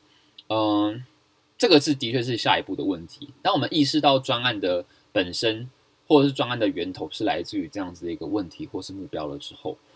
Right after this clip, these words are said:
那下一步就是你要如何去寻找到这样子一个理想的问题或目标。那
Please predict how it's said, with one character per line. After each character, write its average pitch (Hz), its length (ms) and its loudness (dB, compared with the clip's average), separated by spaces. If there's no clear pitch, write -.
那 185 100 -2
下 185 240 2
一 - 40 2
步 131 200 -6
就 101 100 -10
是 95 320 -4
你 87 80 -14
要 95 160 -4
如 95 80 -6
何 92 120 -4
去 - 300 -4
寻 98 320 -6
找 87 220 2
到 98 340 0
这 123 120 0
样 98 200 2
子 85 220 -8
一 - 20 -8
个 87 120 -8
理 82 180 -8
想 76 240 -6
的 71 240 -6
问 107 200 -2
题 - 260 -12
或 92 120 -6
目 82 260 -12
标。 71 220 -10
那 143 480 0